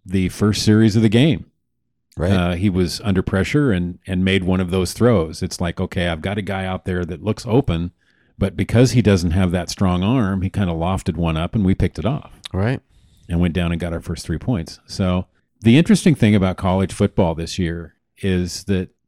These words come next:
Speaker 1: you know, it's, it's almost like the N F L in that, you know, different teams are just getting knocked off.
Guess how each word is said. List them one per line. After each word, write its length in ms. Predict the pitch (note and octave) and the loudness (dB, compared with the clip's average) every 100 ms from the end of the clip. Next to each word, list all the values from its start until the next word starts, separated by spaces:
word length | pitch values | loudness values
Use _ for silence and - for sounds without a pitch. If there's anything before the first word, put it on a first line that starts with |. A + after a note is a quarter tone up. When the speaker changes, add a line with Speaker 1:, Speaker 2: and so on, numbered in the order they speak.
| _ | _
Speaker 1:
you 140 | - | -4
know, 120 | G2 F#2+ | -2 -2
it's, 120 | F#2 | -4
it's 160 | G2+ - | -8 -8
almost 420 | F#2+ G#2 A2+ - | -2 2 2 0
like 160 | G#2+ - | -4 -2
the 140 | G2 | -4
N 120 | F#2+ | -2
F 120 | F#2 | -2
L 360 | A2 G#2+ E2 - _ _ | -2 -6 -8 -20 _ _
in 260 | - F#2+ F#2 | -4 0 0
that, 240 | F#2 F2+ F2 _ _ _ | 0 -4 -6 _ _ _
you 120 | - G2 | -4 -2
know, 140 | F2+ | -2
different 440 | E2 - A2+ B2+ G2+ | -6 -2 0 0 0
teams 240 | B2+ G#2+ | 2 2
are 60 | E2+ | -2
just 180 | G#2+ - | -6 0
getting 220 | G2+ F2+ | 0 2
knocked 320 | F2 F2+ - | 0 -2 -4
off. 500 | G2+ E2 - - - | -6 -8 -16 -20 -20